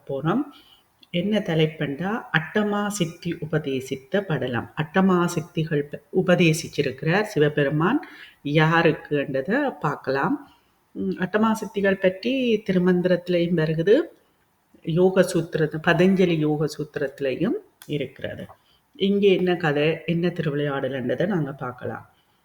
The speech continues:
சிவபெருமான் திருக்கைலாச மலையிலே ஆலமர நிழலிலே உமாதேவியார் தமது திருத்தொடையின் மீதிருந்து கொண்டு வெற்றிலை மடித்து கொடுப்ப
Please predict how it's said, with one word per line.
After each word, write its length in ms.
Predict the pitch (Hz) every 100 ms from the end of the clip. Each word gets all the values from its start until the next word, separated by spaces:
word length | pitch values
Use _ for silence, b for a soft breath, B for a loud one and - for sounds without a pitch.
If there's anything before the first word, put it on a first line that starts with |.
| b _ - -
சிவபெருமான் 960 | 202 226 233 185 160 151 147 151 156 -
திருக்கைலாச 1000 | 180 208 208 220 208 202 185 180 185 170
மலையிலே 680 | 147 151 147 143 139 147 -
ஆலமர 680 | 147 165 196 208 208 202 202
நிழலிலே 760 | 165 156 165 147 131 135 139 -
உமாதேவியார் 1080 | 160 175 185 196 208 196 190 190 190 190 190 -
தமது 420 | 160 160 165 160
திருத்தொடையின் 800 | 165 180 185 190 180 185 185 175
மீதிருந்து 640 | 156 160 147 151 170 175 170
கொண்டு 580 | 156 143 135 143 147 B B B B -
வெற்றிலை 640 | 165 165 - 220 214 208
மடித்து 640 | 180 143 170 - - 185 -
கொடுப்ப 600 | 160 160 156 - 143 143